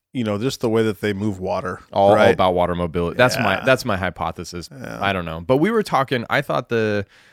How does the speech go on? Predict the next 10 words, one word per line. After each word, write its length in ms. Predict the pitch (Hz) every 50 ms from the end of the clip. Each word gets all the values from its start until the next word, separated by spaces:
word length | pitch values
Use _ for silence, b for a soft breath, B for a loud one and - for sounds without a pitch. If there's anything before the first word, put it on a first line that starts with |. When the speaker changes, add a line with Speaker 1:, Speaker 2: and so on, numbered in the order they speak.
| b b b b
Speaker 2:
I 100 | b -
thought 240 | 117 - 139 120 113
the 80 | 117 110
discussion 500 | 101 104 - - - 104 101 - 110 101
last 300 | 98 98 98 95 - -
night 220 | 107 98 95 92
about 420 | 95 85 - 92 87 87 87 - - -
the 140 | - 104 95
potential 480 | - 98 - - 104 95 92 - 98 87
smoke 540 | - - - 101 92 92 - - - -